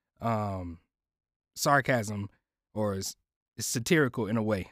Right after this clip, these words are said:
because it's, uh, not a typical day, first of all. <laughs> Uh, nobody has a beast walking around with them. Nobody has a dog that transforms into a beast. Nobody, um, is one person one second, a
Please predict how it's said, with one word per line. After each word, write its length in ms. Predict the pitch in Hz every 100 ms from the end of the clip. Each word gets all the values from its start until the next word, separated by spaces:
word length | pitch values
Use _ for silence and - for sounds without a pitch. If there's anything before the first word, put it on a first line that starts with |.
| -
because 600 | 123 160 131 113 - - _ _ _ _ _ _ _ _
it's, 220 | - 117 -
uh, 320 | 117 113 104
not 260 | 95 120 160
a 60 | 123
typical 300 | 120 - 95
day, 300 | 92 107 120
first 260 | - 127 104
of 80 | 90
all. 180 | 117 127
<laughs> 60 | - - - - - - 160 - -
Uh, 340 | - 113 98 87
nobody 380 | 90 117 127 123
has 240 | 120 117 101
a 60 |
beast 500 | 110 107 156 127 -
walking 340 | 95 113 120 110
around 300 | 113 127 110
with 140 | 92
them. 240 | 90 92 - _ _ -
Nobody 280 | 120 135
has 140 | 123 131
a 60 |
dog 320 | 107 127 135 123
that 120 | 104
transforms 540 | 143 131 - 139 131
into 240 | 113 101 110
a 40 |
beast. 460 | 101 110 98 - - - _ _
Nobody, 480 | 107 120 123 117 113 - _ _ _
um, 400 | - 104 95 90 78
is 360 | 110 95 87 - _ _
one 260 | - 131 135
person 440 | 143 131 - 104
one 180 | 113 131
second, 320 | 123 110 113
a 80 | 110